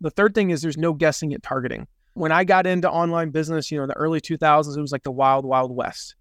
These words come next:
There was no demographic, psychographic, any type of targeting. You basically, it was all mass media. Today, though, like, we can target, we can get so caught up in targeting, so myopic that, like, we're only targeting men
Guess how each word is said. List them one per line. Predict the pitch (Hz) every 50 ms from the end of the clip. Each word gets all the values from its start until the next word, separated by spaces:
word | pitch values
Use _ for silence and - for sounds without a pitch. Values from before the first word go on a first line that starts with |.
| _ _ _ _ _ _
There | - 151 156
was | 156 139
no | 151 160 160 160 160 156 156 - _ _ _ _ - 151
demographic, | 127 165 160 160 135 156 143 139 135 - 156 147
psychographic, | - - - 160 143 143 - 143 139 143 139 143 135 - 139 139 135 123 120 - _ -
any | 185 160 160 151
type | 127 - 151 143 -
of | 147
targeting. | - 135 131 127 117 117 120 120
You | 123 139
basically, | 123 147 151 147 - 147 127 143 143
it |
was | 135 127 143
all | 139 147 147
mass | 143 139 139 139 139 135 - -
media. | 143 139 135 127 123 - - - - _ _ _
Today, | - 160 147 165 175 214 247 226
though, | 190 170 160 160
like, | 151 151 147
we | 151 180 175
can | - 170 156
target, | - - 170 180 165 156 151 143
we | 151
can | 156 147
get | 160 - -
so | - - - - 196 196 190 196 196 202 190 - _ -
caught | - - 190 190 190 185
up | 185 180 170 -
in | 156 151
targeting, | - 131 165 175 165 160 151 143 135
so | - - - 190 196
myopic | 185 180 170 160 156 151 160 165 - 160 139 -
that, | - 151 -
like, | 151 147 139 - -
we're | 151 - -
only | 175 165 170 170 156
targeting | - 160 160 160 151 156 156 151 147 147 147 - - _
men | - 156 143 151 165 170 175 175 175 170 165 165